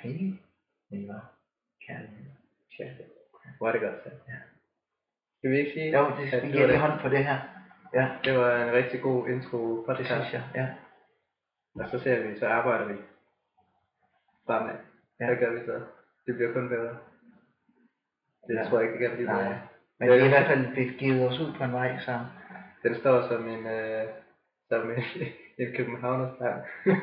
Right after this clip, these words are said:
Speaker 2: <laughs> Det kan ikke blive bedre.
Speaker 1: Svævende over vand.
Speaker 2: Det er et lille univers.
Speaker 1: Ja.
Speaker 2: Det er godt.
Speaker 1: Lad det være ordene.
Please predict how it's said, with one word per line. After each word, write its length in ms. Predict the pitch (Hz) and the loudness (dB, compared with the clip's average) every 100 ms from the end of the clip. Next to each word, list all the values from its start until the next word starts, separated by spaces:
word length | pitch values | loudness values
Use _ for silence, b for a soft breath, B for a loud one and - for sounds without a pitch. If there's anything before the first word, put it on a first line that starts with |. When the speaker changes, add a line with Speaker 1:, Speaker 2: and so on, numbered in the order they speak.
| 906 | 4
Speaker 2:
<laughs> 540 | - - - - - - | 2 2 0 -2 2 2
Det 160 | 156 | 4
kan 100 | 147 | 4
ikke 140 | 135 131 | 4 4
blive 180 | 135 123 | 0 2
bedre. 260 | 127 127 | 2 2
Speaker 1:
Svævende 640 | - 127 143 160 156 143 | 2 8 8 8 6 0
over 280 | 135 139 127 | 2 4 4
vand. 240 | 120 123 143 - - - - - - - | 6 4 4 -4 -10 -16 -20 -20 -18 -6
Speaker 2:
Det 280 | 127 127 120 | -4 -2 2
er 60 | 123 | 4
et 80 | 123 123 | 4 0
lille 140 | 123 | 0
univers. 440 | 127 123 117 120 127 - - | 0 0 0 0 -2 -8 -2
Speaker 1:
Ja. 160 | 127 127 127 - - _ - - _ - - - - - - | 0 0 -2 -12 -20 _ -20 -20 _ -20 -20 -20 -20 -14 -6
Speaker 2:
Det 80 | |
er 40 | 120 | -2
godt. 120 | 117 - - | -2 -4 4
Speaker 1:
Lad 120 | 123 | 6
det 160 | 151 151 | 6 6
være 260 | 143 135 | 6 6
ordene. 260 | 147 131 110 | 2 -4 -6